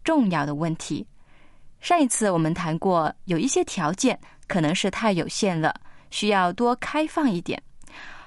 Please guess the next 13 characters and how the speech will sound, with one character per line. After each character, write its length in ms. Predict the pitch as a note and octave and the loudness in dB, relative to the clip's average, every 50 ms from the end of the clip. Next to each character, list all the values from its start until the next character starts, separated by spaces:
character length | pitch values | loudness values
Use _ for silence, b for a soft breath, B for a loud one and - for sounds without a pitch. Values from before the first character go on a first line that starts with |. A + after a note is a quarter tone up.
| B B | B B
而 120 | - A3+ A#3+ | 0 2 2
另 240 | C4+ C#4+ F4 F4 D#4+ | 4 2 4 4 4
外 160 | D4 C4 A#3 | 4 4 4
有 120 | G#3 F3 | 4 2
一 100 | - B3+ | 2 2
些 160 | B3+ D4 D#4 | 2 2 0
条 240 | D#4 - G#3 E3+ E3 F#3+ | 0 0 0 2 2 2
件， 420 | - A3+ G#3+ F#3 F3 D#3+ D3 - - | 2 2 2 2 2 2 0 -2 -2
它 160 | - - F#3 | -2 -2 0
的 100 | E3+ E3+ | 0 -2
重 300 | - - - D#4 C#4 A#3+ | -2 0 2 4 4 4
要 180 | G#3+ G3+ F3+ E3+ | 4 4 4 2
性 300 | F3+ - - F#3+ D#3 | 2 0 0 0 0